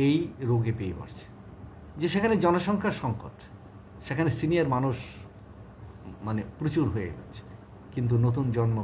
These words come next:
কম, জন্মহার কম। কিন্তু তারপরেও বিদেশিদের প্রতি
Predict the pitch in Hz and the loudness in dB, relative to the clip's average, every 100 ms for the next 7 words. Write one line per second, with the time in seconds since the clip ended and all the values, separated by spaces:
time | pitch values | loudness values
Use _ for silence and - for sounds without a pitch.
0 | - 98 104 107 117 110 104 - - - | -4 -6 -2 0 2 2 -2 -6 -12 -14
1 | - - - - - - 196 202 202 170 | -18 -18 -18 -18 -18 -4 0 2 6 6
2 | 170 202 175 196 214 - - - - - | 6 6 6 6 2 -6 -16 -20 -20 -18
3 | - - - - - - - - - - | -18 -20 -20 -20 -20 -18 -18 -18 -18 -10
4 | 117 151 175 190 196 196 185 180 | 4 6 6 6 2 2 2 2